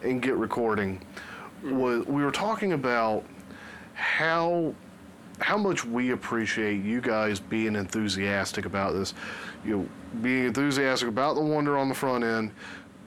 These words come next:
Speaker 1: Dan getting involved and making a special variant, Tony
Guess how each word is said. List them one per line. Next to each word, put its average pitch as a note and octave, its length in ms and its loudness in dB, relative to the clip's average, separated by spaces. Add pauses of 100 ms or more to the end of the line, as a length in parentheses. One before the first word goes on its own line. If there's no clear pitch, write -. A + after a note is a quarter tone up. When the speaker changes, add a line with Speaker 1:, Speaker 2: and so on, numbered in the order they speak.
(140)
Speaker 1:
Dan D3+ 320 2
getting C#3 220 2
involved A#2 760 0
and A2+ 200 2
making A#2+ 240 2
a G#2 60 0
special A2+ 320 0
variant, G#2 460 0
Tony D3+ 520 2